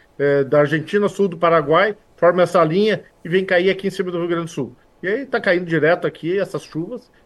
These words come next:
essa umidade. Amanhã aqui em Porto Alegre, previsão é trinta e três graus,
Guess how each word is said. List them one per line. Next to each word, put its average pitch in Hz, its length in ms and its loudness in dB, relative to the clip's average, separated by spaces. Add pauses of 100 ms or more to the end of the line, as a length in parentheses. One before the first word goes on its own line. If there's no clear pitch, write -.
essa 147 180 -6
umidade. 151 480 0 (260)
Amanhã 170 540 4 (160)
aqui 143 240 -2
em 170 40 -2
Porto 170 260 2
Alegre, 160 300 4
previsão 165 300 0
é 165 80 4
trinta 202 320 0
e 185 40 2
três 185 280 2
graus, 180 440 0